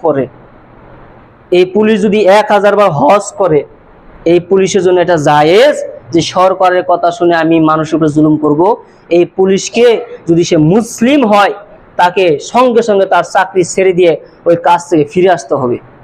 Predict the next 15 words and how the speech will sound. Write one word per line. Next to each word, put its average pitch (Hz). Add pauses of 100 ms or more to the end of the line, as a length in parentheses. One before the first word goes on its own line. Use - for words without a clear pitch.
(1600)
তো -
আল্লাহ 160
নবী 170
বললেন, 160 (340)
যদি 175
কোনো 180
ব্যক্তি 196 (420)
জুলমূলক 277
মামলায় 240
সহযোগিতা 247
করে, 175 (880)
আও 185
ইউইনু 208
আলা 226 (180)
জুলমি, 311